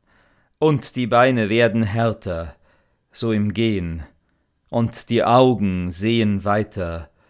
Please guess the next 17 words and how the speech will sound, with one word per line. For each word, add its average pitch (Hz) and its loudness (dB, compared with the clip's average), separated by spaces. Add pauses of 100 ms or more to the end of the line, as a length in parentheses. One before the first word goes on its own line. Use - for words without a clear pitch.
(380)
so 107 -4
im 98 -2
Gehen. 87 -6 (720)
Und 113 -2
die 110 2
Hände 120 4
greifen 101 0
fester, 87 -6 (680)
so 101 -4
im 104 -2
Gehen. 82 -4 (1400)
Einen 147 2
pack - -2
ich 107 -8
und 123 -4
zerdrück 127 2
ich, - -8